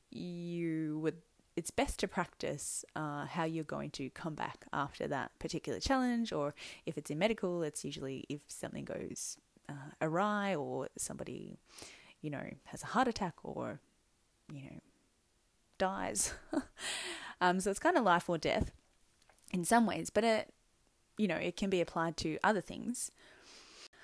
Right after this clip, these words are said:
I was drawn to critical care nursing for a long time, and there was a few reasons for that. And one of the big reasons was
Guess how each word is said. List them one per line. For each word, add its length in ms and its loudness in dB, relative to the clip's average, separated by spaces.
I 60 6
was 220 4
drawn 480 0
to 580 -2
critical 360 0
care 500 -6
nursing 360 -2
for 140 -6
a 40 0
long 240 -4
time, 640 -6
and 140 -2
there 80 -2
was 120 -2
a 60 -4
few 220 0
reasons 340 0
for 80 -8
that. 220 -10
And 460 0
one 240 0
of 80 2
the 80 2
big 320 -2
reasons 760 0
was 300 -2